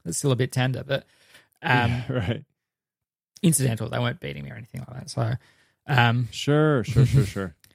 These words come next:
Speaker 1: But, um, yeah, so I've
Speaker 2: My kids beat me sometimes,
Speaker 1: I've been
Speaker 2: but
Speaker 1: f-, five months from, from my old job. We had, like, this fitness thing. We wear the,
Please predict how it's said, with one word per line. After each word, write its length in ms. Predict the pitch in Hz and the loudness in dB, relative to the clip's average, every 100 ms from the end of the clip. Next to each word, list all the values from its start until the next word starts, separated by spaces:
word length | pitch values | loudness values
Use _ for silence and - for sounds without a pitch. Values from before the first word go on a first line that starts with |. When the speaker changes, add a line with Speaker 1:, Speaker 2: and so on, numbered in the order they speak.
| _ | _
Speaker 1:
But, 240 | - 127 123 | -4 -2 -2
um, 320 | 117 113 113 _ _ _ _ - | -2 -4 -8 _ _ _ _ -4
yeah, 160 | 143 | -2
so 180 | 127 147 | 0 0
I've 420 | 135 135 151 160 | 0 0 0 -2
Speaker 2:
My 80 | 143 | -2
kids 240 | 143 147 117 | 0 0 0
beat 160 | 113 | -4
me 140 | 104 104 | -2 -4
sometimes, 240 | 175 160 | -4 -2
Speaker 1:
I've 180 | 185 175 | -2 0
been 180 | 175 156 | -2 -4
Speaker 2:
but 60 | |
Speaker 1:
f-, 140 | - - _ - | -12 -20 _ -20
five 340 | - 156 135 | -4 -2 -2
months 580 | 135 135 139 - - - _ _ _ _ _ _ _ _ _ _ _ - | -4 -8 -8 -12 -12 -14 _ _ _ _ _ _ _ _ _ _ _ 0
from, 200 | 151 147 | 0 0
from 140 | 147 | -2
my 120 | 139 | 0
old 180 | 139 135 | -2 -2
job. 180 | 139 127 | -4 -4
We 80 | 123 | -6
had, 120 | 123 | -8
like, 160 | 120 | -10
this 140 | 113 - | -12 -12
fitness 280 | 143 139 - | -12 -10 -10
thing. 220 | 156 160 | -10 -6
We 180 | 131 127 | -6 -4
wear 200 | 127 117 | -4 -6
the, 260 | 120 123 | -8 -8